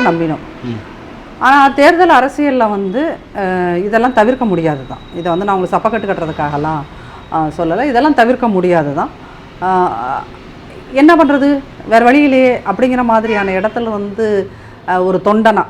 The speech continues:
Speaker 1: அ, ஒரு தொண்டரா, அதிமுகல வேலை பார்க்குற ஒரு ஆளா, இதை வந்து நம்ம, அ, பதில் சொல்ல முடியாது. அ, என்ன பண்றதுங்க, தெரியாம அமைச்சிட்டாங்க, எங்க தலைவர் வந்து தெரியாம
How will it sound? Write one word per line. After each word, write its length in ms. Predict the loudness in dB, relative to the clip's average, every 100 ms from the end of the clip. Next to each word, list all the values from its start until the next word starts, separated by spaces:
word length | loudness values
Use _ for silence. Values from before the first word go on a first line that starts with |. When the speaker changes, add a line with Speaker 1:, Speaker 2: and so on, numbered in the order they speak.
| -2
Speaker 1:
அ, 140 | 0
ஒரு 200 | 0 -2 -2
தொண்டரா, 560 | 0 0 0 0 0 -2
அதிமுகல 520 | -4 -4 -4 -2 -2
வேலை 200 | -2 -2
பார்க்குற 200 | -4 -6
ஒரு 160 | -6 -4
ஆளா, 360 | -4 -4 -6 -6
இதை 220 | -6 -6
வந்து 260 | -6 -4
நம்ம, 440 | -4 -4 -4 -4 -6 -12 -20 -20 -20 -20 -14 -8
அ, 120 | -6 -4 -6 -8 -10 -14 -18 -2
பதில் 200 | 0 0
சொல்ல 240 | 0 0
முடியாது. 360 | 0 -2 -4 -6 -14 -16
அ, 60 | -14 -14 -14
என்ன 200 | -8 -4
பண்றதுங்க, 460 | -4 -4 -4 -4 -4
தெரியாம 580 | -2 -2 -2 -2 -2 -4 -4
அமைச்சிட்டாங்க, 560 | -6 -6 -6 -4 -6 -6
எங்க 140 | -6
தலைவர் 240 | -6 -6 -4
வந்து 220 | -6 -6
தெரியாம 400 | -8 -6 -6